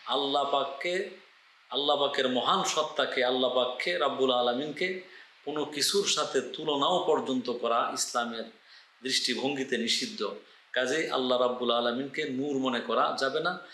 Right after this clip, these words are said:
আল্লাহ পাককে অন্ধকারও মনে করা যাবে না, বরং আল্লাহ জাল্লা শালহু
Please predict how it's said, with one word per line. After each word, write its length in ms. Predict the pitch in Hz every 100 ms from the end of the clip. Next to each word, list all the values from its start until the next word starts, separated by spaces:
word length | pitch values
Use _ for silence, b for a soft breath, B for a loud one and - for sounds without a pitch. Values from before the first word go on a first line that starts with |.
| B B -
আল্লাহ 260 | 120 123
পাককে 340 | 123 123 123 127
অন্ধকারও 600 | 113 139 160 151 139 127
মনে 220 | 123 120
করা 220 | 117 113
যাবে 240 | 113 123 135
না, 200 | 175 - B B -
বরং 340 | 123 147 147
আল্লাহ 320 | 123 120 127
জাল্লা 300 | 127 123 117
শালহু 680 | - 123 123 120 123 185